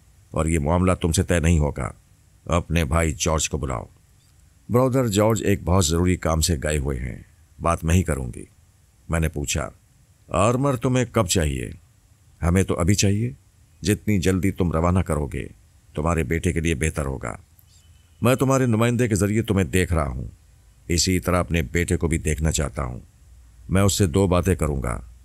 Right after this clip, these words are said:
जब मुझे यकीन हो जाएगा कि वाकई वो मेरा बेटा है, तो मैं आर्मर को पहली फ्लाइट से रवाना कर दूँगा।"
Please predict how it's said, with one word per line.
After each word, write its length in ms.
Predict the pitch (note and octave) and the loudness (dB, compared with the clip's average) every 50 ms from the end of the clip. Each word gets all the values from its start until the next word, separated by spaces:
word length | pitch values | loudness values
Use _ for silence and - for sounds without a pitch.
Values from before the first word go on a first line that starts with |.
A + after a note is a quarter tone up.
| _ - - _ - | _ -20 -20 _ -6
जब 160 | C#2+ G2+ A2 G#2 | -2 0 0 2
मुझे 240 | G#2 G#2+ G2 G#2+ | 2 0 2 2
यकीन 360 | G2 F2 F#2 - A2 A2 G#2 F2+ | 2 0 0 0 0 0 2 2
हो 140 | E2 G2 | 2 2
जाएगा 340 | G2 G2+ F#2+ G2+ G2+ G2+ G#2 | 2 2 2 2 2 2 0
कि 120 | F#2+ - F#2+ | 0 0 0
वाकई 360 | D#2 E2 F#2 F2+ F#2+ G2 F#2+ | 0 0 0 0 0 0 0
वो 120 | F2+ F#2+ | 2 2
मेरा 180 | E2 F2 F2 F2 | 2 2 0 0
बेटा 320 | D2 E2 E2+ - E2 D2 | 0 0 -2 -2 -2 -4
है, 240 | C2+ B1+ B1 - - - _ _ _ _ _ _ _ - | -4 -6 -8 -12 -12 -18 _ _ _ _ _ _ _ -8
तो 80 | D#2+ | -4
मैं 140 | C#2 D#2+ E2 - - | -2 -2 -2 -2 -2
आर्मर 320 | D#2+ E2 E2 D#2+ F2 F2 D#2 | -2 0 0 0 0 0 0
को 140 | - E2+ | 0 -2
पहली 400 | D#2 - - E2 E2+ D#2+ D#2+ E2 | -2 0 0 0 2 2 0 0
फ्लाइट 320 | D#2+ - D#2 D#2 D#2+ D#2+ - | -2 -2 -2 -2 -2 -2 -2
से 140 | - F2+ D#2 | -2 -2 -2
रवाना 300 | D#2 D#2 D#2+ D#2 D2 C#2 | -2 -2 -2 0 -2 -2
कर 160 | - D2 B1+ | -4 -6 -8
दूँगा।" 360 | - C#2+ C2+ A#1+ A#1+ G1+ | -6 -8 -6 -6 -8 -8